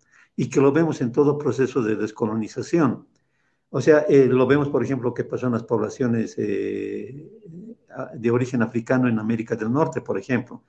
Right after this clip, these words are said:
Allá se, para marginar y para segregar a estas poblaciones se utilizaba el denoma-, denominativo de negro,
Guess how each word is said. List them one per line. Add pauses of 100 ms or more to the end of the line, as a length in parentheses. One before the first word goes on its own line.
(460)
Allá
se,
para
marginar
y
para
segregar
a
estas
poblaciones
se
utilizaba
el
denoma-,
denominativo
de
negro,